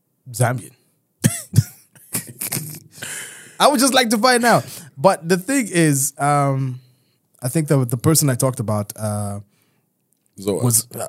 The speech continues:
Speaker 1: uh, the Zoa
Speaker 2: Mm.
Speaker 1: was basically saying, uh, and this is, you know, I'll, I'll try and read bits and p-, p-, parts of it,
Speaker 2: Mm.
Speaker 1: right? Not Zambians <laughs> going to Super Team four's trailer on various Netflix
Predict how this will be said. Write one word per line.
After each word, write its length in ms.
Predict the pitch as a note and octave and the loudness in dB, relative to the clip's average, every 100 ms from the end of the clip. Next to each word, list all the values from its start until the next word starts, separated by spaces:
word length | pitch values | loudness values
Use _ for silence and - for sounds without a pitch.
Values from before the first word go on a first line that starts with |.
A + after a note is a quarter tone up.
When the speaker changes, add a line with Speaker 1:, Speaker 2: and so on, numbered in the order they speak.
| - | -8
Speaker 1:
uh, 420 | A2 G#2+ G#2 G#2+ G#2+ - _ _ _ | -6 -6 -6 -10 -16 -20 _ _ _
the 440 | A2 A#2 A2+ G#2 G#2 A2 | -2 2 2 0 -6 -4
Zoa 400 | G#2 A#2+ G#2 - A2 | 2 2 2 -4 -4
Speaker 2:
Mm. 260 | G#2+ C2+ - _ _ _ _ _ _ | -4 -4 -14 _ _ _ _ _ _
Speaker 1:
was 120 | C3+ A#2 | -2 2
basically 360 | D3 C#3+ C#3+ | 2 2 2
saying, 280 | C3 C3+ A#2+ - - _ _ _ A2 | 4 4 4 -2 -20 _ _ _ -6
uh, 420 | A2 G#2 F#2 - - _ _ - | -4 -4 -6 -10 -18 _ _ -4
and 120 | C3+ | 0
this 120 | C#3 C#3+ | 2 2
is, 260 | A#2 - - | 0 -4 -12
you 120 | A2+ | -12
know, 100 | G#2 | -8
I'll, 220 | G2+ G#2+ | -8 -6
I'll 40 | A#2 | -2
try 160 | C#3+ | 0
and 120 | C3 | 2
read 160 | B2 G#2+ - _ A2+ | 0 -2 -8 _ -8
bits 220 | A2 - | -6 -4
and 120 | A2 | 0
p-, 80 | - - - - - | 0 -2 -16 -2 2
p-, 120 | - - _ _ - | 2 0 _ _ 0
parts 280 | C3 A2 | 2 2
of 100 | G#2+ | -2
it, 140 | F2 - - - | -6 -10 -18 -20
Speaker 2:
Mm. 160 | E2+ A#2+ | -10 -4
Speaker 1:
right? 240 | C3 - - | -4 -6 -6
Not 200 | C#3+ C#3+ | -4 0
Zambians 920 | C3+ C#3 C3 B2+ A2+ - - D#3 A#2+ - - | 2 2 2 2 0 -6 -2 -2 -2 -8 -20
<laughs> 200 | _ - | _ -2
going 200 | C3+ B2+ | 0 0
to 100 | A#2+ | 0
Super 360 | - D#3+ D3+ C#3 | 0 0 0 -4
Team 300 | - C3+ A#2+ | -2 -2 -2
four's 400 | - B2 A2+ - | -4 -2 0 -2
trailer 500 | - - C#3 C#3 A#2+ | -8 -4 0 2 0
on 240 | F#2+ G#2 | -2 -6
various 380 | G#2 B2+ C3 - | 0 2 2 0
Netflix 680 | G#2 A2 A2+ - A2+ G2+ | -2 -4 -4 -6 -8 -6